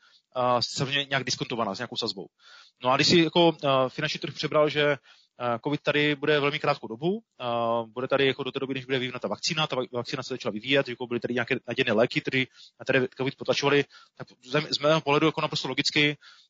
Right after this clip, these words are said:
eh, f-, finanční trh přestal jakoby, eh, diskontovat vlastně ten akciový trh a vlastně jako ceny akcí se začaly vracet nějakým předcovidovým úrovním, protože to byl pouze jako nějaký šok krátkodobý, který by tu valuaci dlouhodobou neměl nějak výrazně ovlivnit. To, to bych řekl jako z hlediska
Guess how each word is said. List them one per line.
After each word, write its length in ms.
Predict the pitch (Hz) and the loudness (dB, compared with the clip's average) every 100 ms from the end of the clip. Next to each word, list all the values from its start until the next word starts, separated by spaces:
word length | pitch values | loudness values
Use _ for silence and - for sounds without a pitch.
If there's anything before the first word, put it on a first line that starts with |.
| - | -2
eh, 400 | 123 120 123 123 - - | 2 4 4 0 -4 -12
f-, 160 | 131 120 | -4 -4
finanční 340 | 110 139 - | 0 -2 -2
trh 180 | 143 135 | -2 -4
přestal 380 | - - 143 139 | -6 0 4 4
jakoby, 500 | 135 135 135 139 135 _ _ _ _ 127 | 2 0 2 2 0 _ _ _ _ -4
eh, 560 | 120 117 117 113 117 113 _ _ _ 139 | 0 2 0 0 -4 -6 _ _ _ -6
diskontovat 520 | - 160 147 131 135 | -4 0 2 2 2
vlastně 320 | 131 123 135 | 0 -2 -4
ten 120 | 135 127 123 | -6 -6 -8
akciový 220 | 113 143 | -6 -6
trh 220 | 139 131 139 | -4 -2 -2
a 20 | |
vlastně 280 | 123 - 135 | -2 -2 -4
jako 200 | 127 127 | -4 -4
ceny 280 | 139 135 | -4 -2
akcí 220 | 123 - 131 | -2 -2 -4
se 100 | 131 | -6
začaly 200 | - 131 | -4 -2
vracet 260 | - 135 | -2 -4
nějakým 400 | 120 117 127 123 - - _ - | -6 -6 -8 -10 -20 -20 _ -6
předcovidovým 440 | - 139 131 131 | -2 0 -2 -2
úrovním, 260 | 123 117 - | -8 -8 -10
protože 220 | 123 - | -10 -6
to 80 | 123 | -2
byl 100 | 117 | -2
pouze 200 | 120 127 | 0 -2
jako 120 | 127 | -2
nějaký 260 | 123 - | -6 -4
šok 200 | 120 135 - | -2 -2 0
krátkodobý, 560 | 127 117 - 123 123 123 - - | 2 2 2 2 2 2 -12 -20
který 160 | - 123 | -2 0
by 80 | 120 | 0
tu 100 | 127 | 0
valuaci 420 | 123 131 123 139 | 2 2 2 -2
dlouhodobou 460 | 123 123 123 127 120 | -2 0 2 0 -2
neměl 200 | 120 120 | -6 -2
nějak 160 | 117 | -2
výrazně 280 | 113 113 120 | -2 -4 -4
ovlivnit. 300 | 107 107 95 _ | -8 -8 -8 _
To, 180 | 123 | -10
to 120 | - 131 | -8 -4
bych 80 | |
řekl 160 | - 147 | 2 2
jako 160 | 139 139 | 2 2
z 40 | |
hlediska 380 | 135 - 139 | 2 2 0